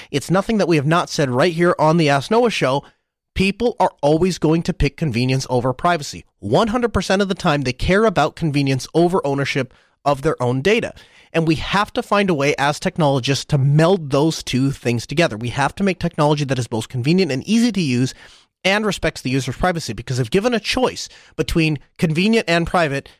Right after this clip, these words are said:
convenient and not private, users, I believe, will choose convenient and private. And there's things that all of us can do in this community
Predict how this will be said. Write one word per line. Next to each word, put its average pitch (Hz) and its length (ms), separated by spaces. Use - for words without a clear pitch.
convenient 170 480
and 131 160
not 156 240
private, 117 360
users, 185 400
I 208 160
believe, 135 320
will 143 80
choose 120 300
convenient 120 420
and 120 100
private. 175 380
And 139 100
there's 135 220
things 208 240
that 165 220
all 208 180
of 247 80
us 214 140
can 180 160
do 156 160
in 156 80
this 147 100
community 135 480